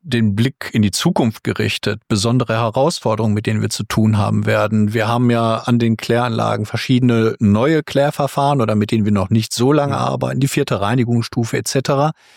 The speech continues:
Speaker 1: Werden Sie da noch mit anderen Herausforderungen zukünftig konfrontiert oder werden die Abfälle so handhabbar sein, dass wir mit den Mitteln, die uns jetzt schon zur Verfügung stehen, eben auch weiterarbeiten
Speaker 2: Mhm.
Speaker 1: können?
Speaker 2: Also hinsichtlich der Entsorgung sehe ich diesen Entwicklungen bezüglich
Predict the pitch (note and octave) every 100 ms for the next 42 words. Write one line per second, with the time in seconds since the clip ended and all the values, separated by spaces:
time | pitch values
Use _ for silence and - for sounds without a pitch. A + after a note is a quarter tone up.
0 | - _ - C#3 A#2+ C#3 B2+ C3 B2+ B2
1 | - A2 - B2 E3 E3+ D3 E3 - F3
2 | D#3+ D#3 - E3+ F3 - F3+ - E3+ -
3 | D#3 - D3+ E3 - C#3 C#3 C3+ C3 B2+
4 | - A#2+ A2+ B2+ B2+ C#3+ A#2+ B2+ A#2 -
5 | - B2+ B2+ B2 A#2 _ _ _ - G2+
6 | C3 C#3+ B2 C#3 C#3 A#2 C3+ A2 A2+ A#2+
7 | B2+ A#2+ - A#2+ A#2+ A2+ A#2+ A2+ A2+ A#2
8 | - - B2+ C#3+ A2+ B2 - C3+ C3 -
9 | B2+ B2 A#2 G#2+ C#3 C#3 C3 B2 - A#2
10 | A#2 A#2 A2 A#2 G2+ - F2 F#2+ G2 G#2+
11 | A2 G#2 A2 B2 - _ - B2+ A#2 C#3
12 | C#3 A2+ A2+ - G#2+ G#2 C#3 F3 D#3+ A2
13 | B2+ A2 - C#3+ C#3 A2+ B2+ B2 B2+ A#2+
14 | G#2+ A#2 A2 A#2+